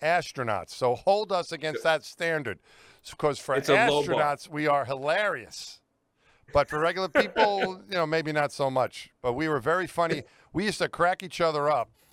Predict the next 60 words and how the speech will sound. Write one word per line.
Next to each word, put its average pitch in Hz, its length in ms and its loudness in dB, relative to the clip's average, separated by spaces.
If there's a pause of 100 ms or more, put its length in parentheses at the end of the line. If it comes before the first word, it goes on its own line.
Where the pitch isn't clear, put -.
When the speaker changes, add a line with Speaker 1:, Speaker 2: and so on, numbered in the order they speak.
Speaker 1:
uh, 113 600 2 (180)
as 127 240 0
astronauts, 120 800 -2 (560)
and 131 220 -2
we 196 100 0
were 196 180 4
responsible 160 680 0
for 131 340 0
cracking 147 420 0
up 143 140 -2
the 139 140 -6
entire 135 360 2
astronaut 139 440 -2
office. 87 360 -6
It 120 60 -10
was 120 140 -4
just 139 160 -6
the 139 80 -14
two 185 180 0
of 127 100 0
us, 110 220 -4
and 131 80 -10
we 139 80 -6
would 131 120 -10
crack 139 220 0
up 131 120 -6
each 123 160 -10
other. 123 240 -2 (320)
It 120 80 -2
was 127 200 -2
a, 135 160 -6
a 135 60 0
lot 147 220 4
of 123 40 -10
responsibility. 101 760 -6 (320)
But 110 160 -2
now 156 380 2
Speaker 2:
You 135 60 -2
know 180 100 4
how, 180 100 2
Speaker 1:
we're 165 60 0
Speaker 2:
like, 156 160 0
in 139 80 0
every, 156 320 -2 (420)
in 139 100 0
every 180 220 4
movie, 165 380 4
they 135 160 2
hire, 143 560 0
they 127 100 0
have 147 160 0
a 139 60 2
guy 139 320 0
that's, 127 200 -4
like, 117 200 0
just 139 180 -2
there 131 140 0
for 120 120 -4
comic 123 380 0
relief? 120 500 0